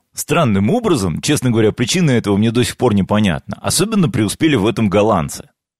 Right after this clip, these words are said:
В Голландии в двадцать первом веке возникло сразу несколько таких вот ревайвал-сцен, и при том, что они, конечно, некоторым образом были между собой связаны, но продвигала каждая из них что-то своё.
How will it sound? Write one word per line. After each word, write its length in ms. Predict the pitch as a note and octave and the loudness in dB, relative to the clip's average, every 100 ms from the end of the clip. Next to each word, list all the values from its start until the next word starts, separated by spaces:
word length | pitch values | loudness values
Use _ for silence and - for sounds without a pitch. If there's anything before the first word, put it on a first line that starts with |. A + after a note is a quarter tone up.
| - | -16
В 80 | F#2+ | -2
Голландии 460 | B2+ D#3+ G#3+ C#3 A2 | 2 4 2 2 0
в 60 | |
двадцать 300 | F#2 C3+ - | 2 0 0
первом 300 | C3+ A2+ G#2+ | 0 2 2
веке 300 | D#3 G#3 B2+ | 0 -2 0
возникло 400 | G#2+ G#2+ D#3+ B2 | 0 0 0 -2
сразу 280 | - A2+ F#2+ | 0 0 2
несколько 540 | G#2 C3+ - - F2 | 0 0 -2 -6 -6
таких 320 | F2+ F2+ F2+ D#2+ | -2 -2 -2 -4
вот 180 | E2+ | -2
ревайвал-сцен, 800 | F#2+ F#2+ E2+ D2+ F2 - A3+ A2 | 0 2 2 0 -4 -2 0 0
и 100 | A#2 | 0
при 140 | G#2 C3 | -2 0
том, 160 | E3 | -2
что 160 | - A#2+ | 0 0
они, 160 | A#2 | 0
конечно, 460 | A2 A#2+ B2 A2 A#2 | 0 0 0 0 0
некоторым 480 | C3+ A2+ F#2+ F#2+ A2+ | 0 0 0 2 2
образом 380 | G#2+ F2+ F2 F2 | 0 0 0 2
были 200 | G2+ F#2+ | 2 2
между 280 | G2 G2 | 0 -2
собой 320 | F#2+ G2 F#2 F2+ | -2 -2 0 -2
связаны, 520 | - A3+ F3+ C#3 G2+ | 0 0 2 2 2
но 120 | G2+ | 0
продвигала 520 | G#3 F#3 G#2 D#3+ E3+ | 0 -2 0 2 2
каждая 380 | G2 B2 A#2 A2 | 2 0 2 0
из 100 | G2 | 2
них 140 | B2+ | 0
что-то 260 | - G2+ G2 | 0 -2 -2
своё. 480 | - G2+ G#2 D2 | -2 2 2 0